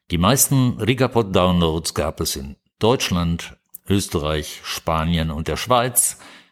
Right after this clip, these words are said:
in dieser Reihenfolge unter fünfzehn Ländern. Drei Viertel hören Rickerpott am Handy und ein Viertel am Computer.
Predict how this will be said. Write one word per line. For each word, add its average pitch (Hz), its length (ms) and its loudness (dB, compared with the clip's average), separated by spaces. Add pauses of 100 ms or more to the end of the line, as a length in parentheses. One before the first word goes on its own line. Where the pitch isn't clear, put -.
(120)
in 80 220 -2
dieser 87 320 2
Reihenfolge 73 480 -2
unter 71 240 -6
fünfzehn 87 440 -2
Ländern. 69 440 -4 (580)
Drei 95 240 2
Viertel 92 400 2
hören 78 340 2
Rickerpott 78 580 -2
am 71 160 -4
Handy 95 480 2
und - 360 -6
ein 62 200 -4
Viertel 69 360 -8
am - 180 -12
Computer. 92 680 2